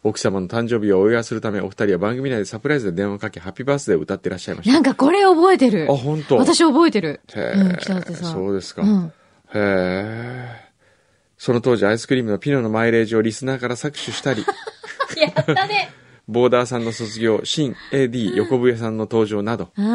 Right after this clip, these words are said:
Speaker 1: あー。
Speaker 2: そういう時代ね。
Speaker 1: そういうことありましたね。
Speaker 2: 懐かしいな。
Speaker 1: はい。で、今週のやつを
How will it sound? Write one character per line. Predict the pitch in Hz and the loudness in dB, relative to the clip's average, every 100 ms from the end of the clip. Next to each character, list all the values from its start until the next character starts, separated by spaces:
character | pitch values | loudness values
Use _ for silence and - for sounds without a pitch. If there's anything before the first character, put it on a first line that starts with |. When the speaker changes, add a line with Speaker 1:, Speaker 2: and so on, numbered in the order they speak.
| 262 294 311 311 302 294 262 | 2 2 2 2 2 2 0
Speaker 1:
あ | 247 | 0
ー。 | |
Speaker 2:
そ | 254 | 2
う | 285 | 4
い | 285 | 4
う | 302 | 4
時 | 226 | 4
代 | 247 254 | 4 4
ね。 | 240 240 294 415 | 2 0 -2 -4
Speaker 1:
そ | - | -6
う | |
い | 92 | -6
う | |
こ | 92 | -4
と | 87 | -6
あ | |
り | 87 | -6
ま | 104 | -8
し | 120 | -10
た | 101 | -8
ね。 | 98 101 | -6 -6
Speaker 2:
懐 | 170 - | -8 -8
か | - | -10
し | 220 262 240 | -6 -2 -2
い | |
な。 | 190 190 185 180 175 156 151 | 0 0 0 -2 -4 -6 -8
Speaker 1:
は | 190 - | -12 -2
い。 | |
で、 | 156 | 0
今 | 147 143 | 2 0
週 | - 135 | 2 2
の | 127 | 2
や | |
つ | |
を | 120 | 0